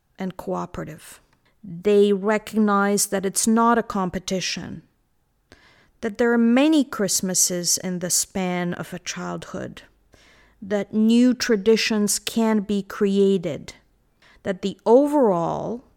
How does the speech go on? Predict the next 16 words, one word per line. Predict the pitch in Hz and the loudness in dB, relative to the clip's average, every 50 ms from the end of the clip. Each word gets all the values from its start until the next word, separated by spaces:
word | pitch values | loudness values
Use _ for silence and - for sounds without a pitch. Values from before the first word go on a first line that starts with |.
| _ _ - - _ _ - | _ _ -20 -20 _ _ -12
and | 202 196 185 180 170 | -8 -6 -6 -6 -4
the | 185 | -4
most | 175 175 180 185 196 214 220 233 247 233 - - - - - | -4 -2 0 2 2 4 4 4 4 4 2 0 -2 -2 -4
important | 190 180 170 - - - 226 226 220 - - 190 185 165 - _ | -4 -4 -6 -8 -8 -4 0 0 0 0 -2 -6 -6 -6 -8 _
goal | - 185 175 170 160 - - - - - 185 - _ _ _ - - - - _ - | -12 -10 -8 -8 -8 -8 -10 -10 -10 -12 -14 -16 _ _ _ -20 -20 -20 -20 _ -8
is | - 202 - - | -6 -6 -4 -4
to | - 220 208 - | -4 -6 -6 -4
ensure | 185 190 - - - - 262 269 277 285 277 | -4 -6 -4 -4 -4 -2 0 0 0 0 0
that | 240 202 202 185 - - | -2 -2 -4 -6 -4 -4
children | - - 208 196 180 190 196 185 185 180 - | -4 -2 -2 -2 -4 -4 -4 -4 -4 -6 -6
are | 185 180 180 | -6 -6 -6
not | 175 175 180 175 175 175 - | -4 -4 -4 -4 -6 -4 -2
stressed, | - - - - - - 180 180 190 220 254 - - - - - - - _ _ _ _ _ _ _ _ _ - | 0 0 0 0 -2 -6 -6 -4 -4 -2 0 2 2 2 0 -2 -4 -16 _ _ _ _ _ _ _ _ _ -6
anxious, | 190 190 190 190 190 - - - 240 269 269 - - - - - _ | -4 -4 -4 -4 -4 -4 -4 -4 -2 -2 0 2 2 2 0 -2 _
or | - 196 190 190 - - | -6 -4 -4 -4 -6 -8
unhappy | 185 180 170 - - - - 220 226 233 - - - 196 170 139 | -8 -8 -8 -8 -10 -8 -8 -6 -6 -6 -8 -8 -10 -10 -10 -10